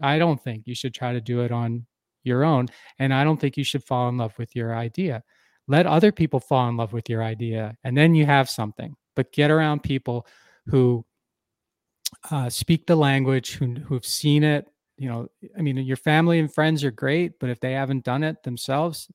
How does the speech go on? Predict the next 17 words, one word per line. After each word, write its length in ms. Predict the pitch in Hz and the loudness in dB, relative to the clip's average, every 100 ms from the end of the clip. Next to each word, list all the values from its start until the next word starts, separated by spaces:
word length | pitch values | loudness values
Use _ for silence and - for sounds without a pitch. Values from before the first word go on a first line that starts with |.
| - | -10
it's 180 | 143 - | -8 -8
just, 380 | - 127 - - - _ _ _ - | -10 -10 -12 -20 -20 _ _ _ -8
you 100 | 135 | -4
know, 120 | 123 | -2
one, 460 | 117 127 131 127 131 175 | -2 -2 -2 -2 -6 -4
one 200 | 135 131 | -2 0
man, 300 | 131 131 127 | 0 0 -2
one 180 | 127 | -2
woman's 460 | 127 127 127 123 - _ _ _ _ - | 0 0 0 -4 -8 _ _ _ _ -10
opinion, 540 | 131 - 160 156 147 | -2 2 4 4 2
and 180 | 143 131 | 0 -4
it's 140 | 123 | -6
probably 540 | - 156 139 131 127 123 | -4 -2 0 0 0 0
not, 360 | 131 135 - _ _ _ _ _ - | 0 0 -2 _ _ _ _ _ -8
um, 400 | 131 123 120 120 _ _ _ _ _ - | -4 -4 -4 -8 _ _ _ _ _ -6
that, 440 | 131 139 - - | -2 -2 -2 -6
uh, 520 | 143 127 120 120 120 | -6 -4 -4 -6 -8